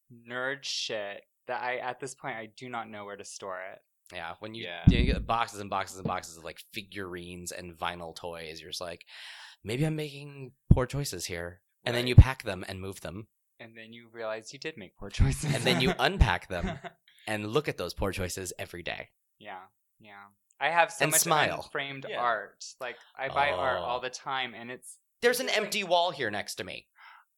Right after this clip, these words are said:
Speaker 1: I know, but it's such a big wall.
Speaker 2: I
Speaker 3: Oh, every
Speaker 2: know.
Speaker 3: wall.
Speaker 2: Yeah, cover it.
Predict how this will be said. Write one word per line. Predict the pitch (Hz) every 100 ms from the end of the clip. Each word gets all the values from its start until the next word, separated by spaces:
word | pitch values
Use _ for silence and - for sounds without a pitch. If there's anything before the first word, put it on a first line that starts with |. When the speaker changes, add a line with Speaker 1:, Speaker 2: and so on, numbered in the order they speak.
| -
Speaker 1:
I | 180 196 202
know, | 202 202 208 226 220
but | 185 -
it's | 170 -
such | 220 165
a |
big | - 110 113
wall. | 107 95 90 98 104 117 _
Speaker 2:
I | 120
Speaker 3:
Oh, | 117
every | 147 -
Speaker 2:
know. | 104
Speaker 3:
wall. | 82 85 _
Speaker 2:
Yeah, | 139 170
cover | - 196 156
it. | 87